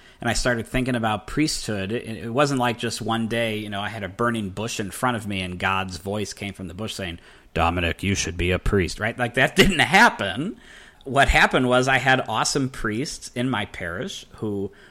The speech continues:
were living their vocation joyfully, and,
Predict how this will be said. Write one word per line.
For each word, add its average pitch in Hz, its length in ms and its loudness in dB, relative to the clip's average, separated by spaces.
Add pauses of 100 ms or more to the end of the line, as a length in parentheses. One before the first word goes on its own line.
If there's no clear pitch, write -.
were 120 160 2
living 123 380 0
their 131 100 4
vocation 117 800 -4
joyfully, 123 720 -2
and, 98 340 -8